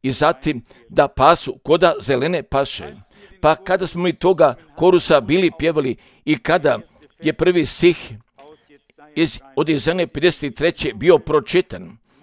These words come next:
morao sam da ja mislim i o toj riječi, od ap-, od riječi Jakovljeve: "Ko vjerova propovedanju našemu i mišca Gospodnja,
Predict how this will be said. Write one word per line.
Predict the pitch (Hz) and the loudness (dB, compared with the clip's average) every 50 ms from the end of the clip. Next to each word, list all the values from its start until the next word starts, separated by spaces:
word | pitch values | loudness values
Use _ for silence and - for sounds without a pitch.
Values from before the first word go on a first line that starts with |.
| - _ _ _ _ | -20 _ _ _ _
morao | 95 113 151 190 196 170 | 0 2 4 4 4 2
sam | - - 165 156 - - | 0 -2 -4 -4 -4 -8
da | 107 98 143 | -4 -2 0
ja | 143 147 165 170 147 113 101 85 _ _ _ | 0 2 2 0 0 -2 -6 -12 _ _ _
mislim | - 104 135 175 190 - - 143 135 131 131 110 - _ _ - 175 180 | -6 -2 0 0 0 -2 -2 -2 -2 -2 -4 -8 -16 _ _ -20 -20 -8
i | - - | -2 2
o | 156 160 | 2 2
toj | 156 - - 160 185 180 151 - - - | 2 2 0 0 0 0 0 -4 -6 -4
riječi, | 160 165 180 - - - 147 127 110 - _ _ _ _ _ _ _ _ _ _ | -2 -2 -2 -2 -4 -8 -8 -8 -8 -10 _ _ _ _ _ _ _ _ _ _
od | 139 160 156 | -2 0 2
ap-, | 170 156 139 - 147 214 _ _ _ _ _ _ _ _ _ | 2 2 2 0 -8 -20 _ _ _ _ _ _ _ _ _
od | - 135 120 | -6 0 2
riječi | 156 143 185 185 - - - - - - _ _ _ _ _ - | 2 2 2 0 -2 -4 -10 -12 -14 -18 _ _ _ _ _ -2
Jakovljeve: | 147 151 - - 170 160 135 127 175 185 - 120 110 101 - 117 - 156 - - - _ _ _ _ _ - - - _ _ _ _ _ _ | -2 -2 0 -2 -2 -2 2 2 2 2 2 -2 -8 -10 -12 -14 -18 -20 -20 -20 -20 _ _ _ _ _ -20 -20 -20 _ _ _ _ _ _
"Ko | - - 160 190 202 190 - - | 0 4 6 6 6 6 2 -4
vjerova | 117 117 165 190 175 147 113 92 82 82 - 98 - _ _ _ _ | 0 2 2 4 4 2 -2 -6 -14 -16 -18 -20 -20 _ _ _ _
propovedanju | - 156 - - 156 139 107 110 151 185 165 175 175 175 175 - | -10 -10 -2 0 0 0 0 0 -2 -2 0 -2 -4 -4 -4 -4
našemu | 117 123 143 156 - - 160 165 147 98 - - - - - _ _ _ _ _ _ _ _ _ _ _ | -4 -2 -2 -2 -2 -2 -2 -2 -4 -4 -10 -18 -20 -20 -20 _ _ _ _ _ _ _ _ _ _ _
i | 123 131 139 | -4 -4 0
mišca | 143 170 208 185 - - - - 107 87 87 90 98 104 _ _ _ - - - | 2 0 0 0 -2 -6 -10 -12 -12 -12 -12 -14 -18 -20 _ _ _ -20 -20 -8
Gospodnja, | 110 143 151 160 - - - - 156 170 185 143 110 90 80 | 0 2 2 2 2 -2 -4 0 0 0 0 0 -4 -10 -14